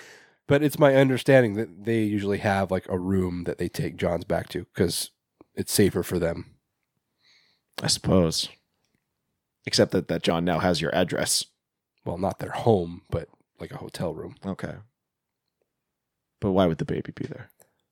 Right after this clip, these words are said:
Speaker 1: I don't know. She couldn't find a, couldn't find a
Speaker 2: Couldn't
Speaker 1: sitter.
Speaker 2: get a sitter. <laughs> I like, too, how Steven was like, "Quan-, <coughs> quando, quando." And it's like, "You're not gonna pay her. You're gonna kill her. What do you, what do you care how much?" <laughs>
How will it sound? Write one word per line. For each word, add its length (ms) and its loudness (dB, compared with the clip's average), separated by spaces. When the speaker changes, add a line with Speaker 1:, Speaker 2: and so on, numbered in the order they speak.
Speaker 1:
I 60 -10
don't 80 -10
know. 40 -12
She 160 -12
couldn't 220 0
find 160 2
a, 60 -6
couldn't 180 2
find 160 4
a 40 6
Speaker 2:
Couldn't 120 0
Speaker 1:
sitter. 220 2
Speaker 2:
get 80 2
a 40 -2
sitter. 340 -6
<laughs> 1500 -6
I 40 0
like, 140 2
too, 120 0
how 100 4
Steven 260 0
was 100 -2
like, 160 -4
"Quan-, 220 0
<coughs> 220 -20
quando, 600 6
quando." 500 2
And 60 -8
it's 100 -8
like, 120 -8
"You're 120 -8
not 180 -6
gonna 140 -4
pay 240 0
her. 80 0
You're 180 0
gonna 160 -4
kill 220 0
her. 140 2
What 80 0
do 60 -4
you, 220 -6
what 120 -4
do 60 -6
you 60 -10
care 240 0
how 80 2
much?" 380 -6
<laughs> 40 0